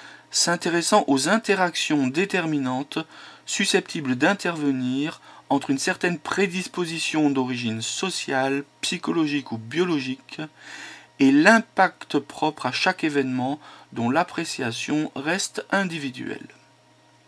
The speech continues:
Facteurs individuels. L'étude des facteurs individuels évoqués dans la pathologie mentale a fait l'objet de très nombreuses recherches.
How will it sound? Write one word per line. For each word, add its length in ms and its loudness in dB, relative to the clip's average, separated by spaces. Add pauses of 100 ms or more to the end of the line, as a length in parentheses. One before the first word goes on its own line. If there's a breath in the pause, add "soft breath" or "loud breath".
(1400)
Facteurs 560 2
individuels. 800 -2 (1500 soft breath)
L'étude 480 4
des 120 0
facteurs 440 2
individuels 880 2
évoqués 400 4
dans 100 4
la 120 4
pathologie 480 -2
mentale 580 0 (640 loud breath)
a 100 0
fait 160 2
l'objet 340 2
de 120 2
très 200 0
nombreuses 420 2
recherches. 760 0